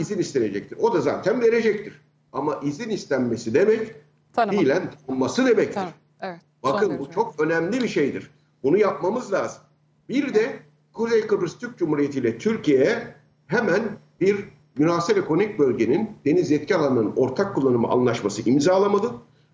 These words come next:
Speaker 1: Bu arada doğal gaz ihtiyacının dünyada çok arttığını, e, düşünerek, kabul ederek Kuzey Kıbrıs Türk Cumhuriyeti'ne sismik araştırma ve sondaj gemilerini kiralamalı veya belli bir süreliğine devretmeli.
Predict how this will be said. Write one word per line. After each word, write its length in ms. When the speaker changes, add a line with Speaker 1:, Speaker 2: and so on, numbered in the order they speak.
Speaker 1:
Bu 160
arada 400
doğal 340
gaz 260
ihtiyacının 720
dünyada 420
çok 280
arttığını, 420
e, 160
düşünerek, 520
kabul 300
ederek 460
Kuzey 320
Kıbrıs 360
Türk 200
Cumhuriyeti'ne 680
sismik 440
araştırma 480
ve 60
sondaj 580
gemilerini 680
kiralamalı 640
veya 280
belli 240
bir 40
süreliğine 500
devretmeli. 640